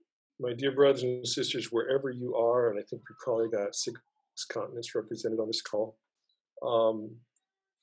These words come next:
remember that our goal is a person. Our goal is to just get into God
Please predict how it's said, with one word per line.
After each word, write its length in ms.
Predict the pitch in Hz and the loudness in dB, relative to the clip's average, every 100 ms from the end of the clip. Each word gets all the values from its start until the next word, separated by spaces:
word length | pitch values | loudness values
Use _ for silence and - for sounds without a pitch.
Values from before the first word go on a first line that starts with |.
| _ _ _ - | _ _ _ -10
remember 680 | 131 131 139 160 143 123 - - | -6 2 6 8 8 6 4 4
that 180 | 113 120 | 6 8
our 120 | 127 | 6
goal 500 | 113 117 139 120 131 | 4 6 8 8 4
is 100 | 123 | -4
a 60 | 113 - | -6 -6
person. 400 | - 220 - 110 - - _ _ _ _ _ _ _ _ _ _ _ _ _ - _ - | -8 -6 -6 -8 -14 -20 _ _ _ _ _ _ _ _ _ _ _ _ _ -20 _ 0
Our 280 | 127 170 | 6 6
goal 960 | 151 - 113 135 139 117 104 101 107 120 _ _ - | 6 2 8 10 12 10 6 2 -4 -12 _ _ 0
is 560 | 117 117 117 117 - - - | 2 2 -4 -8 -8 -6 -8
to 480 | 110 113 107 101 95 _ _ _ _ _ _ _ _ _ _ _ _ _ _ _ - | -2 0 0 -4 -10 _ _ _ _ _ _ _ _ _ _ _ _ _ _ _ -12
just 580 | - 107 - - - _ _ _ _ _ _ _ _ | -8 -6 -6 -8 -14 _ _ _ _ _ _ _ _
get 240 | - 123 - | -6 -4 -4
into 260 | 123 120 | -6 -6
God 520 | 110 107 107 101 98 | -4 -2 -2 -2 -4